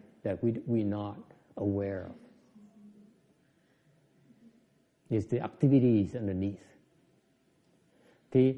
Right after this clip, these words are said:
cái hành là giống như cái, cái dòng sông, cái dòng, dòng nước đó. Cái dòng sông đó, ở trên, nước nó chạy ở trên, thì ra ở dưới nó có cái dòng, cái luồng nước ở dưới nữa.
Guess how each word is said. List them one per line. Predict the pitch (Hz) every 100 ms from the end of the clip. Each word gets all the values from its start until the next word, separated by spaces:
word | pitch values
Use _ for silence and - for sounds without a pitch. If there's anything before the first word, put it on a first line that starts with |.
| - - -
cái | 127
hành | 131 117
là | 104
giống | 107 131 135
như | 123
cái, | 120 143 -
cái | 139
dòng | 120 95
sông, | - 123 117
cái | 131
dòng, | 120 104 98
dòng | 98 101
nước | 123 190 -
đó. | - - - _ _
Cái | 143
dòng | 117 98
sông | 131 127 127
đó, | 180 - _
ở | 110
trên, | 123 123 123 127
nước | 175 127 151
nó | 170
chạy | 101 92 104
ở | 107
trên, | 117 120 117 - -
thì | 120
ra | 110 131
ở |
dưới | 104 110 127 156
nó | 165
có | 147
cái | 147 131
dòng, | 113 101 156
cái |
luồng | 143 123 110 95 95 92 101
nước | 131 147
ở | 104
dưới | 104 120 160
nữa. | 147